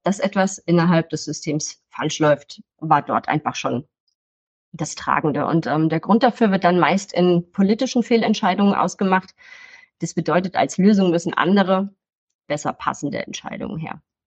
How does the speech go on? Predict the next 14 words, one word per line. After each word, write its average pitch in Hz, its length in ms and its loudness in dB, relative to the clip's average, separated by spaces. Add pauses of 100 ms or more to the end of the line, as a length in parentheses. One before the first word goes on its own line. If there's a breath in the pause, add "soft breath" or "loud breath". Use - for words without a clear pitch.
(680)
Und, 165 400 0
ähm, 156 400 2
um 185 120 2
jetzt 202 320 -2
deine 180 180 4
Frage 240 340 2
von 202 180 0
vorhin 285 300 2
mal 185 140 2
so - 120 0
ein 180 180 -2
bisschen 240 340 0
zu 208 140 -6
konkretisieren, 208 800 2